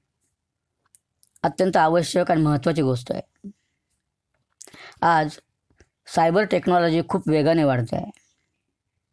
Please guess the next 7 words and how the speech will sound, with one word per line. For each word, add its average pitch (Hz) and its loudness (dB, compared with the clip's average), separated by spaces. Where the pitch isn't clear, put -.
त्याचबरोबर 185 2
सायबर 170 2
अटॅकचं 202 0
प्रमाणही 147 0
खूप 190 -2
वाढतं 131 -2
आहे. - -12